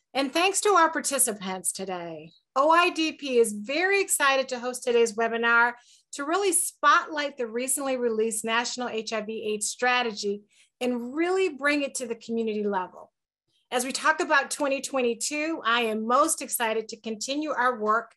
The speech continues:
with the O I D P team, but our partners. And you know, you hear talk about whole of society, community. It is all of us. We definitely have to all do this together.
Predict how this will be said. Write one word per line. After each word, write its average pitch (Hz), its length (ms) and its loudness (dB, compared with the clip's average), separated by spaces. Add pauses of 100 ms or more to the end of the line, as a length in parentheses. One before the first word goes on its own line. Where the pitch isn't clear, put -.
(400)
with 277 180 0
the 277 140 0
O 285 140 6
I 277 160 6
D 262 200 -6
P 254 220 -10
team, 269 580 -2 (240)
but 302 220 0
our 277 280 2
partners. - 840 0 (420)
And 254 140 0
you 269 80 0
know, 285 140 6
you 277 160 -4
hear 285 300 -2
talk 262 300 2
about 240 300 2
whole 254 340 2
of 254 80 0
society, 254 760 0
community. 254 540 -2
It 330 160 0
is 247 180 0 (140)
all 254 460 6
of 233 160 0 (120)
us. 190 400 0 (300)
We 240 160 -2
definitely 254 600 0
have 214 200 -8
to - 120 -10
all 233 200 0
do 220 140 -4
this 202 180 -8
together. 190 520 -8